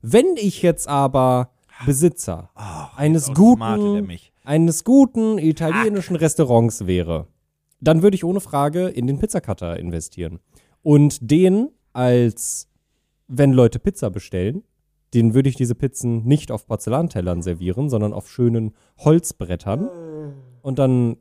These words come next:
Speaker 1: können sie sich halt entscheiden, ob sie die Pizza mit Gabel und dem Pizzacutter essen wollen oder ob sie die Pizza einfach nur mit dem Pizzacutter selber schneiden wollen. Weil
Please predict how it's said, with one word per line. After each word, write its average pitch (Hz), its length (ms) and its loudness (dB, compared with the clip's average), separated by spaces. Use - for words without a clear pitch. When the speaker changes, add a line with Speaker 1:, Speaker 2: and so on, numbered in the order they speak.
Speaker 1:
können 165 220 2
sie 143 100 0
sich 143 180 0
halt 143 140 0
entscheiden, 185 400 0
ob 151 120 -2
sie - 120 -8
die 151 80 -4
Pizza 160 420 -2
mit 143 220 -2
Gabel 156 400 2
und 131 260 -2
dem 113 140 -2
Pizzacutter 175 420 -6
essen 185 240 -6
wollen 202 240 0
oder 190 260 6
ob 190 100 4
sie 180 120 -4
die 156 80 -6
Pizza 165 320 -4
einfach 151 380 -2
nur 151 80 2
mit 139 120 -2
dem 127 100 -6
Pizzacutter 127 440 -6
selber 117 240 0
schneiden 113 300 -2
wollen. 90 260 -4
Weil 120 180 2